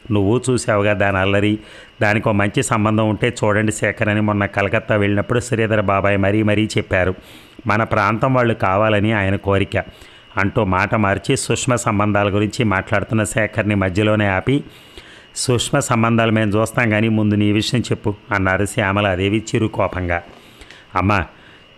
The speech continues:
చెల్లెలి పెళ్లి కాకుండా ఏ అన్నయ్య అయినా పెళ్లి చేసుకుంటాడా? నువ్వు సుష్మను ముద్దుల కూతురుగా ఒప్పుకున్నావు, మరి దాని పెళ్లి కానివ్వు. ఈ లోపు నా ఆలోచనలన్నీ అమలుపరిచి మన పొలాల్లో బంగారం పండించి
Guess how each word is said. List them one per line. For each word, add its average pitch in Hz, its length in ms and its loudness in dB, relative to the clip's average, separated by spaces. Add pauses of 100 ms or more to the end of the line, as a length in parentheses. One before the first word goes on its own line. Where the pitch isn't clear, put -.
(140)
చెల్లెలి 120 260 2
పెళ్లి 104 260 0
కాకుండా 101 440 0
ఏ 98 160 2
అన్నయ్య 95 300 2
అయినా 92 180 2
పెళ్లి 98 240 0
చేసుకుంటాడా? 98 680 -2 (300)
నువ్వు 107 440 0 (520)
సుష్మను 120 500 0
ముద్దుల 104 340 0
కూతురుగా 110 500 0
ఒప్పుకున్నావు, 98 680 -2
మరి 107 260 -2
దాని 95 240 0
పెళ్లి 110 260 -2
కానివ్వు. 107 460 0 (220)
ఈ 113 80 2
లోపు 110 280 2
నా 110 120 2
ఆలోచనలన్నీ 101 720 2
అమలుపరిచి 107 640 0
మన 104 180 0
పొలాల్లో 104 560 2
బంగారం 101 480 0
పండించి 104 580 -2